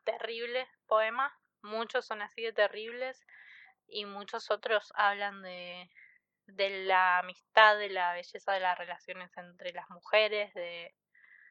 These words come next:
eh, de los sentimientos, de la sensibilidad. La verdad, un libro que recomiendo muchísimo.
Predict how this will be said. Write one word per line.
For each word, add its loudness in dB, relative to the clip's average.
eh, -10
de -4
los -12
sentimientos, -6
de -4
la -6
sensibilidad. -2
La 0
verdad, 2
un -4
libro -4
que 0
recomiendo -8
muchísimo. -12